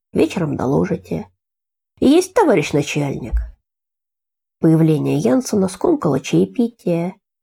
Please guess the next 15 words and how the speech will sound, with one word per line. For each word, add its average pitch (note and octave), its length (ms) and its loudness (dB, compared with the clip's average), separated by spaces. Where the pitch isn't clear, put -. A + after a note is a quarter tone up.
Желание C4 440 4
вести A#3+ 320 0
дальнейшие G#3 560 2
разговоры F#3 500 0
пропало. D3 680 -8
Левин B3 320 2
ушёл D#3+ 280 -2
в - 80 -10
свой D3+ 160 0
кабинет. D3 580 -6
"Да F#4 260 4
уж, - 340 -4
Осипу - 340 0
не D#3+ 120 2
позавидуешь", D#3 840 -2